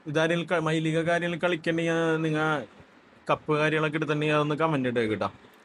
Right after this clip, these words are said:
ജയിച്ചവരൊക്കെ ഉണ്ടെന്നുണ്ടെങ്കിൽ. ഞാൻ ഇതുവരെ ജയിച്ചിട്ടില്ല, ഞാനൊരു മൂന്നാല് മാച്ച് ഇത് ക-, ക-, ഗെയിം കഴിഞ്ഞ്, അതിൽ ര-, സെക്കൻഡും ഫോർത്തൊക്കെയാണ് അയക്കണേ. പിന്നെ ഡെയിലി മാച്ചാണ്,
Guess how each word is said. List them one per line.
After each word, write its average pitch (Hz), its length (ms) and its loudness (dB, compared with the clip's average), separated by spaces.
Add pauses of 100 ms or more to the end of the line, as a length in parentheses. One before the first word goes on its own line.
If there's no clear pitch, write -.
(100)
ജയിച്ചവരൊക്കെ 127 520 0
ഉണ്ടെന്നുണ്ടെങ്കിൽ. 107 460 -2 (320)
ഞാൻ 107 160 2
ഇതുവരെ 139 260 2
ജയിച്ചിട്ടില്ല, 156 400 2
ഞാനൊരു 131 300 0
മൂന്നാല് 147 340 0 (600)
മാച്ച് 170 200 -2 (160)
ഇത് 165 160 0
ക-, 190 180 2
ക-, 165 180 0
ഗെയിം 165 180 2 (100)
കഴിഞ്ഞ്, 165 320 2 (140)
അതിൽ 117 180 -4 (720)
ര-, 131 420 2
സെക്കൻഡും 131 440 0
ഫോർത്തൊക്കെയാണ് 139 560 2
അയക്കണേ. 120 280 0 (600)
പിന്നെ 143 380 2 (260)
ഡെയിലി 170 360 2 (320)
മാച്ചാണ്, 160 380 2